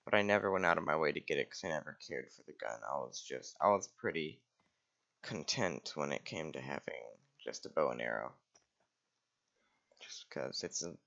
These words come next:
in my opinion, it's a lot easier to hit cannibals with it. But the gun,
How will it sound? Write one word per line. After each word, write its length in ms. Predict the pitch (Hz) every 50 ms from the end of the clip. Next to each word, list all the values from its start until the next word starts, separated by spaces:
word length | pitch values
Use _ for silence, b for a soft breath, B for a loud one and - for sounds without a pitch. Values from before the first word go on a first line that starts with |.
| _ _ -
in 120 | - 117
my 180 | 117 104 98 92
opinion, 420 | 92 - - - 107 90 82 82
it's 160 | 82 - -
a 40 | -
lot 200 | - - 85 -
easier 400 | 85 87 78 - - - - -
to 60 | -
hit 260 | - - - - -
cannibals 500 | - - - - - - - - - - -
with 140 | - - -
it. 180 | 65 - - _ _ _ _ _ _ _ _ _ _ _ _ _ _ _ _ _ _ _ _ _ _ _ _ _ _ _ _ _ _ _ _ _ _ _ _ _ _ _ - -
But 320 | - - 85 73 - -
the 40 | -
gun, 560 | - - - 107 101 104 107 107 104 107 123